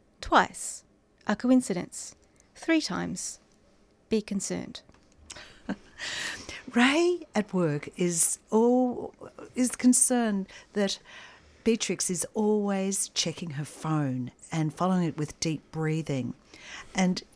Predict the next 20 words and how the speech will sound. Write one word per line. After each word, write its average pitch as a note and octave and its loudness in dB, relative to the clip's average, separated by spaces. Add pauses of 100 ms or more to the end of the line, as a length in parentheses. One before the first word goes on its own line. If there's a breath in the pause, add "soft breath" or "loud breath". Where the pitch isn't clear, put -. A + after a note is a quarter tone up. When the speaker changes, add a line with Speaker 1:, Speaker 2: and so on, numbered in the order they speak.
(140)
Speaker 2:
he C#4 2
thought E3+ -2
that D#3 -8
she - -2
was D#3 -6
on D3 0 (320 loud breath)
a E3+ -2
dating D#3 -4
app C#3 -8
<laughs> - -10
site. - 2 (1120 loud breath)
And G3 4 (160)
that A3 2
was A#3 0
where D#3 0
the E3 -4
stalker C3+ -2
came F3 -6
from. D#3 -6 (760 loud breath)
But - -6